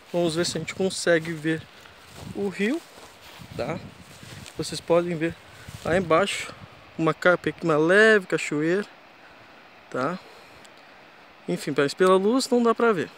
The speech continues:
tá? Então esse aí é o cânion Pedras Brancas, aqui um paredão de rochas, o campo em cima, temos Mata Atlântica, arbustos e araucária ao fundo.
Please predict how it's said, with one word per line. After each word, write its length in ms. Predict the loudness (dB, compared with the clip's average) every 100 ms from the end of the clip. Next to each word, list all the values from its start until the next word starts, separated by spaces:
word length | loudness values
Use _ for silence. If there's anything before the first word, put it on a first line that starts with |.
| -20 -20 -6
tá? 180 | 0 0 0 -16 -20 -20 -20 -8 -2
Então 280 | 6 8
esse 160 | 8 8
aí 80 | 6
é 20 |
o 60 | 6
cânion 420 | 2 2 2 -2 -8 -20 -20 -20 -20 -20 -20 -20 -20 2
Pedras 400 | 4 6 4 4
Brancas, 400 | 2 2 0 -6
aqui 200 | -4 -4
um 60 |
paredão 640 | 0 2 2 0 0 2
de 120 | 0 -2
rochas, 460 | -2 -2 0 -4
o 60 | -4
campo 300 | -2 -2 -4
em 40 |
cima, 380 | -6 -2 -2 -2 -6 -20 -20 -2
temos 320 | 0 0 -2
Mata 220 | -2 -2
Atlântica, 540 | 0 0 0 -6 -4
arbustos 760 | 0 0 0 -6 -8 -12 -16 -16 -20 -20 -20 -4
e 60 | 0
araucária 540 | 2 2 0 -2 -2
ao 40 | -2
fundo. 380 | -4 -4 -4